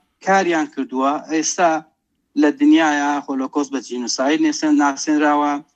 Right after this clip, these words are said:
ساڵانە قەرەبوو ئەکرێنەوە. هەر لەسەر بنەمای ئەو هۆلۆکۆستە بوو دەوڵەتی ئیسرائیل دروست کرا. ئەی، ئێمەی کورد بۆ نەتوانین، یعنی، ئەو هەموو کارەسات و ئەنفال و، م، کارەساتی بەسەر گەلی کوردە هاتووە،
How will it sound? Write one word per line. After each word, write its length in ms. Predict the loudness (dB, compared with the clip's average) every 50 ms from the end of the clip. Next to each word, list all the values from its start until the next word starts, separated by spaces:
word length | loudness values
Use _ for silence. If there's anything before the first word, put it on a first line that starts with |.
| _ _ _ _
ساڵانە 440 | -2 0 2 2 2 0 -2 -2 -4 -6
قەرەبوو 420 | -6 -8 -8 -8 -4 -2 -2 -2 -2
ئەکرێنەوە. 580 | -2 -6 -4 -2 0 2 2 2 2 0 0 -2 -2 -2
هەر 120 | -4 -4 -4 -4
لەسەر 260 | -6 -4 -4 -4 -4 -6 -10 -8 -6
بنەمای 400 | -4 -4 -2 -2 -2 -2 -2 -4
ئەو 100 | -6 -6 -4
هۆلۆکۆستە 540 | -4 -4 -4 -4 -6 -6 -6 -6 -4 -4 -4 -2
بوو 220 | -2 -2 -2 -2 -6 -10 -16 _ _ -14 -6 -2
دەوڵەتی 380 | 0 2 2 0 0 -2 -6 -6
ئیسرائیل 380 | -6 -6 -2 -2 0 0 -2 -4
دروست 260 | -6 -8 -6 -6 -6 -6
کرا. 180 | -6 -6 -8 -4 -2
ئەی، 120 | 0 0 0 0
ئێمەی 240 | -2 -4 -6 -8 -6 -6
کورد 180 | -6 -6 -2 0
بۆ 120 | 0 0 0 -2 -6 _ _ _ _ _ _ 0
نەتوانین، 560 | 0 0 2 2 2 4 6 6 6 4 2 0 -2 _ _ _ _ _ _ _ _ _ 0
یعنی، 240 | 4 6 6 6 6 4 0
ئەو 140 | -2 -2 -2 -2 -2 -4
هەموو 240 | -2 -2 -2 0 0
کارەسات 460 | 0 0 0 -2 -2 -2 -2 -2 -2
و 100 | -4 -2 -2
ئەنفال 400 | -2 -2 0 0 0 0 2 0
و، 100 | 0 -2 -4 -6 -8 _ _ _ _ _ _ _ _ _ _
م، 220 | -4 -2 -2 -2 -4 -6 -10 -16 -18 _ _ _ 0
کارەساتی 540 | 0 2 2 2 -2 -4 -4 -2 2 2 2
بەسەر 220 | 2 2 0 -2 0 0
گەلی 220 | 2 0 0 0 0
کوردە 200 | 0 0 2 0 0
هاتووە، 360 | 0 -2 0 2 2 2 2